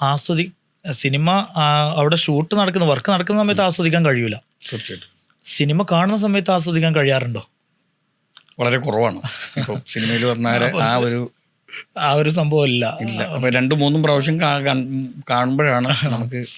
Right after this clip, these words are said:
Speaker 1: ചില എലമെന്റ് ഒക്കെ മനസ്സിലാവുള്ളൂ അല്ലേ, എന്താന്നുള്ളത്.
Speaker 2: അതിലേക്ക് അത് നമ്മൾ അതിന്റെ ടെക്നിക്കൽ ഷെ-, ഇത് എങ്ങനെയായിരിക്കും ഇവര് ചെയ്തിട്ടുണ്ടാവുക?
Speaker 1: ഉം.
Speaker 2: ഈ ഫൈറ്റ് ആരായിരിക്കും? ഓ, ഈ ഒരു സീനിലേക്ക് ഒരു അഞ്ഞൂറ് ജൂനിയർ ആർട്ടിസ്റ്റുകൾ വന്നിട്ടുണ്ടാവും.
Speaker 1: ഉം.
Speaker 2: അപ്പോൾ ഇവരെടുത്ത എഫേർട്ട് എന്തായിരിക്കും? ഏ,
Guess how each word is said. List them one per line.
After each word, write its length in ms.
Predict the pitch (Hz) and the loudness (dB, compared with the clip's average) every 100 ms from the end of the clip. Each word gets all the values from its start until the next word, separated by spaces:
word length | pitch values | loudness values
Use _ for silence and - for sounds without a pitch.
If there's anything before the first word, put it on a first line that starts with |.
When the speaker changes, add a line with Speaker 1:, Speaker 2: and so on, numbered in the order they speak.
| _ _ | _ _
Speaker 1:
ചില 200 | - 135 | -2 2
എലമെന്റ് 300 | 151 151 160 | 4 2 2
ഒക്കെ 100 | 160 | 2
മനസ്സിലാവുള്ളൂ 600 | 156 135 120 151 131 120 | 0 0 0 0 0 0
അല്ലേ, 140 | 131 139 | 0 0
എന്താന്നുള്ളത്. 500 | 127 135 135 135 160 - | -2 -2 -2 -4 -8 -6
Speaker 2:
അതിലേക്ക് 360 | 135 147 143 151 151 - - | -2 0 0 -2 -2 -8 -14
അത് 760 | 143 151 156 170 175 175 175 165 | -8 -2 2 2 2 -2 -2 -2
നമ്മൾ 260 | 160 170 | 0 0
അതിന്റെ 240 | 165 160 160 | 0 0 0
ടെക്നിക്കൽ 400 | 147 - 151 156 | -2 -2 0 0
ഷെ-, 140 | 160 | 0
ഇത് 200 | 175 180 | 2 2
എങ്ങനെയായിരിക്കും 480 | 160 151 139 123 120 | 4 4 2 2 0
ഇവര് 100 | 117 | -2
ചെയ്തിട്ടുണ്ടാവുക? 680 | 107 104 101 101 101 92 | -2 -4 -6 -4 -4 -4
Speaker 1:
ഉം. 140 | 131 127 110 - | -6 -6 -8 -4
Speaker 2:
ഈ 40 | 156 | 0
ഫൈറ്റ് 320 | 143 123 117 | 2 2 0
ആരായിരിക്കും? 480 | 110 104 98 90 - - - - - | 0 0 -2 -8 -16 -18 -18 -14 -2
ഓ, 180 | 135 123 | 0 2
ഈ 180 | 135 143 | 2 2
ഒരു 60 | |
സീനിലേക്ക് 560 | 135 135 127 127 131 123 | 2 0 0 2 0 0
ഒരു 200 | 123 123 | 0 0
അഞ്ഞൂറ് 420 | 120 117 123 139 | 2 2 2 2
ജൂനിയർ 300 | 123 123 120 | 2 0 2
ആർട്ടിസ്റ്റുകൾ 520 | 117 123 - 120 117 - | 0 -2 -2 -2 -2 -8
വന്നിട്ടുണ്ടാവും. 600 | 117 110 107 113 107 104 | -8 -4 -4 -4 -4 -4
Speaker 1:
ഉം. 80 | 127 | -6
Speaker 2:
അപ്പോൾ 340 | 113 - 147 147 | -8 -4 -2 0
ഇവരെടുത്ത 380 | 131 123 120 | 0 -2 -2
എഫേർട്ട് 360 | 117 113 117 113 | -2 -2 -4 -4
എന്തായിരിക്കും? 520 | 107 101 95 92 - _ _ - - - - - | -6 -4 -4 -8 -14 _ _ -16 -16 -16 -10 -4
ഏ, 180 | 127 | -2